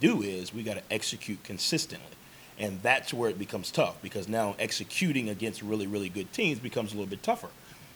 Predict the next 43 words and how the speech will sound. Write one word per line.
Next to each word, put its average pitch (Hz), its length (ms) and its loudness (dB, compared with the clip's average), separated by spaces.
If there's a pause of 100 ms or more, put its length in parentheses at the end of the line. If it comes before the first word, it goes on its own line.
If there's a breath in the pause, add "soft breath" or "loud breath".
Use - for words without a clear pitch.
Well, 131 120 2
how 131 120 6
do 131 60 6
you 135 80 4
do 156 140 4
that? 90 200 0
You 101 80 -2
gotta 107 200 2
prepare 135 460 4
really, 101 340 0
really 113 240 -2
well. 120 320 0
I 95 60 -2
told 117 240 2
them 92 180 -2
this 135 240 6
week 135 280 4
of 117 200 0
practice 127 400 6
is 104 200 -2
just - 320 0
on 110 180 0
top - 380 2
of 95 240 2 (400 loud breath)
all 113 240 8
the 107 100 4
reps 101 300 2
we 95 100 0
took - 420 -4 (300)
in 104 80 -2
the 92 80 -4
summer, 87 320 -4 (240)
on 113 140 -4
top 170 340 2
of 104 220 -2
all 104 200 8
the 95 100 2
reps 92 280 -2
we 90 60 -6
took - 260 -6 (160)
in 95 100 -6
the 85 60 -8
spring. 87 380 -6